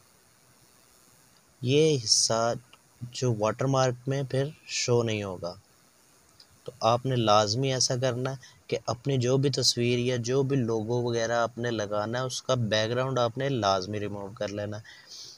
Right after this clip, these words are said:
तो इधर से मैं इसको यहाँ से save करूँगा, save to your photo gallery।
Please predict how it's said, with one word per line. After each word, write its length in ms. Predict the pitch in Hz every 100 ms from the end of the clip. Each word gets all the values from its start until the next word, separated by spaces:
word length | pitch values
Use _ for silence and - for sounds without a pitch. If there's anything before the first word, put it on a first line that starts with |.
| _ -
तो 100 | -
इधर 200 | 131 131
से 160 | 135 -
मैं 160 | 135 131
इसको 320 | - - 143 147 131 113
यहाँ 320 | 113 117 123
से 180 | 127 - 123
save 380 | - - 110 113
करूँगा, 480 | 127 143 143 143 143 _ _ _ _ _ _ _ _ _ _ _ _ _ _ _ _ _ _ _ _ _ _ _ _ _ _ _ _
save 500 | - - - 123 143 147
to 120 | - 135
your 220 | 131 143
photo 340 | 139 110 95 104
gallery। 400 | 95 98 95 98